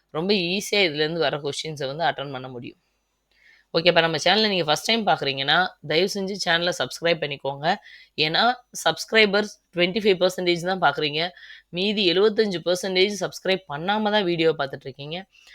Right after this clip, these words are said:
ஒன்ஸ் நீங்க பண்ணிட்டீங்கன்னா உங்களுக்கு ஆட்டோமேட்டிக்கா நோட்டிஃபிகேஷன் இல்ல உங்களோட ஹோம் பேஜ்ல, ஆ, வந்து நிக்க ஆரம்பிச்சிடும். அப்ப நீங்க வந்து திரும்ப மிஸ் பண்ணவோ எதுக்கும் சான்சஸ் இல்லாம இருக்கும்.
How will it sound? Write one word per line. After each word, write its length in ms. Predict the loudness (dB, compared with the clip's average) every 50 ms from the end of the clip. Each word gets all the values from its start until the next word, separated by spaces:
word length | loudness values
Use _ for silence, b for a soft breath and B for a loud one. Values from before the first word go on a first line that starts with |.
| B B B B
ஒன்ஸ் 260 | -2 -2 -2 -2 -4
நீங்க 240 | -4 -2 -2 -2 -2
பண்ணிட்டீங்கன்னா 880 | 0 0 0 0 0 0 0 0 0 -2 -2 -4 -6 -4 -2 -2 -2 -2 -4 b b b b
உங்களுக்கு 500 | -4 -2 2 2 2 2 4 6 6 8
ஆட்டோமேட்டிக்கா 580 | 8 8 6 6 4 0 0 0 0 0 0
நோட்டிஃபிகேஷன் 840 | 2 2 0 0 0 -2 -2 -2 0 0 0 0 2 0 0 0 0
இல்ல 340 | 0 4 4 6 4 4 2
உங்களோட 240 | 0 2 2 2
ஹோம் 320 | 2 2 2 0 -2 0 0
பேஜ்ல, 460 | 0 0 0 0 0 2 2 2 2 0 -4 _ _ -8
ஆ, 220 | -6 -4 -4 -4
வந்து 320 | -4 -4 -4 -4 -4 -4 -4
நிக்க 240 | -6 -6 -4 0
ஆரம்பிச்சிடும். 540 | 2 4 4 4 2 -4 -8 -12 -14 -16 -16 _ b b b b _ _ _ _ _ _ _ _ _ _ _ _ _ _ _
அப்ப 200 | _ _ -4 -2
நீங்க 200 | 0 0 0 0
வந்து 280 | -2 -2 -4 -6 -8 _ b b b b b b b
திரும்ப 440 | b 0 0 2 2 2 2 2 2
மிஸ் 400 | 2 0 -4 -6 -6 -4 -2 0
பண்ணவோ 360 | 0 2 2 2 4 4 4
எதுக்கும் 300 | 2 2 0 -4 -8 -8 -8 -6
சான்சஸ் 380 | -6 -6 -6 -6 -6 -6 -6 -4
இல்லாம 380 | -4 -4 -2 -2 -2 -2 -2 -2
இருக்கும். 380 | -2 -2 -4 -6 -8 -8 -8